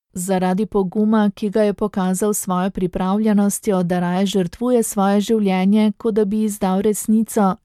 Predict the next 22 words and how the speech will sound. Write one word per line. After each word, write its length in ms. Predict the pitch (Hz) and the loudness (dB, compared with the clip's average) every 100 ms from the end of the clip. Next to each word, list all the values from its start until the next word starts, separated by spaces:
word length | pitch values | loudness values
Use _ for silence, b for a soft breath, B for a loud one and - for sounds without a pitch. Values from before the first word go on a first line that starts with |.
| - | -4
je 180 | 220 220 | 0 0
tudi 300 | 269 247 214 | 0 -2 -2
za 200 | 190 185 | 0 0
nas 320 | 214 233 208 | 2 0 -2
danes 560 | 185 185 202 226 - | -2 2 2 2 0
mučenec 600 | 247 247 - 185 175 185 | -4 -4 -2 0 0 0
svobode 720 | - - 170 180 214 214 214 220 | -4 -6 -2 0 0 2 2 0
in 220 | 240 240 226 | -2 -2 0
prvenstva 720 | 247 240 196 175 - - 180 | -2 0 0 0 -4 -2 -2
vesti. 640 | 170 175 - - 180 156 - _ _ - | 0 -2 -2 -4 -2 -2 -6 _ _ -2
Naj 220 | 190 190 | 0 2
bo 120 | 185 | 2
njegov 440 | 180 180 175 170 165 | 2 2 0 0 0
zgled 520 | 175 190 190 208 - - | -2 0 0 0 -4 -8
vsakemu 720 | 180 170 - 175 175 240 247 | -6 -4 -4 -4 -2 -2 -2
od 140 | 240 | -2
vas 400 | 208 202 202 - - - | 0 0 0 -2 -10 -8
vir 300 | 226 269 254 | -2 0 0
za 200 | 208 175 | 0 0
navdih 600 | 165 170 190 220 - - - | 0 -2 -2 -4 -6 -12 -2
in 320 | 233 233 220 | 0 2 0
vodenje. 640 | 220 180 170 170 165 160 | 0 0 0 0 0 -2